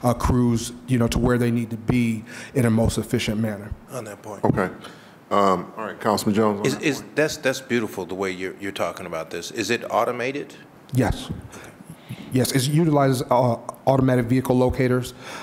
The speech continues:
Speaker 1: uh, that we have, uh, being installed right now, and also, uh, in-cab navigation, uh, and we will have that on all of the fleet that is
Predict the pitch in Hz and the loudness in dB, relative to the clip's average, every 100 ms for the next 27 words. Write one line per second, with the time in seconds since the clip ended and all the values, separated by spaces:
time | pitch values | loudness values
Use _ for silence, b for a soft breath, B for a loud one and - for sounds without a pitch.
0 | B 120 120 117 113 131 123 117 110 120 | B 4 4 4 4 4 4 2 -4 0
1 | 123 120 117 - 117 117 120 113 117 120 | 2 2 2 2 2 4 0 -2 -6 -4
2 | 117 113 B B B 117 120 120 - 120 | -6 -8 B B B 2 4 2 4 2
3 | 113 104 113 131 123 - 117 107 120 117 | 2 0 -4 0 0 2 2 2 2 0
4 | 117 117 117 113 117 110 B B B 123 | -2 -4 -4 -2 -4 -4 B B B 2
5 | 120 113 117 127 123 113 123 113 117 113 | 4 4 4 4 2 2 0 -2 -2 -4
6 | 110 123 123 123 117 117 117 - 120 - | -2 2 4 6 2 2 0 2 -2 2
7 | 123 117 - 113 107 113 110 | 0 0 0 0 0 0 -2